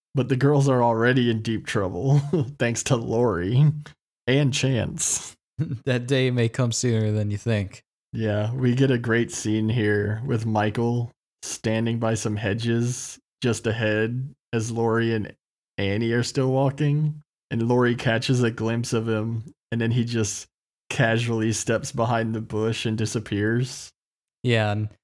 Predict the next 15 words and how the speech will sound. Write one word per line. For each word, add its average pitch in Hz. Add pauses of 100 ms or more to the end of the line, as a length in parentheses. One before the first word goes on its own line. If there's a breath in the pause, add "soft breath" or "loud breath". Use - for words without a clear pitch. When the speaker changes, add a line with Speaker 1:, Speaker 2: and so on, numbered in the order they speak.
Speaker 2:
Lori 139
tells 123
Annie 117
that 104
she 107
saw 123
someone 113
behind 110
the 101
bush, 110
and 110 (100)
Annie 131
goes 117
up 117
to 110